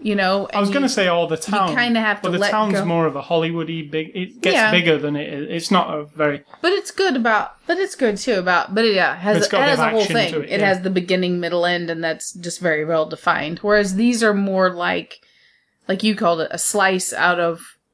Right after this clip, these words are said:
Speaker 2: Yeah, it's just
Speaker 1: time of people's lives.
Speaker 2: You're just watching a chunk. Um, it might not necessarily all be fully tied up at the end, but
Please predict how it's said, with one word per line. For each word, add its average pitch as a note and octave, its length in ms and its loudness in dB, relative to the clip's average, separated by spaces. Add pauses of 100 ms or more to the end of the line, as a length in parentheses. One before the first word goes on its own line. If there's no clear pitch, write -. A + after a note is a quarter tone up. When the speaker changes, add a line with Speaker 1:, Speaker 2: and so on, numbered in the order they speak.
(500)
Speaker 2:
Yeah, A#3+ 120 4
it's E3+ 180 0
just F#3+ 140 2
Speaker 1:
time E3+ 340 2
of D#3+ 280 -4
people's F3 560 -6
lives. F3 640 -2 (100)
Speaker 2:
You're F3+ 160 -6
just F3+ 200 -2
watching E3+ 280 0
a D#3+ 80 0
chunk. G3 540 -2 (880)
Um, D3+ 280 2
it F3+ 120 -10
might F3 260 -2
not E3+ 180 -4
necessarily D#3+ 600 0
all D#3 160 4
be D#3 80 -2
fully E3+ 340 -2
tied D#3+ 380 0
up E3 160 2
at E3+ 100 0
the D#3 140 -2
end, D#3+ 280 -4
but D3 80 -6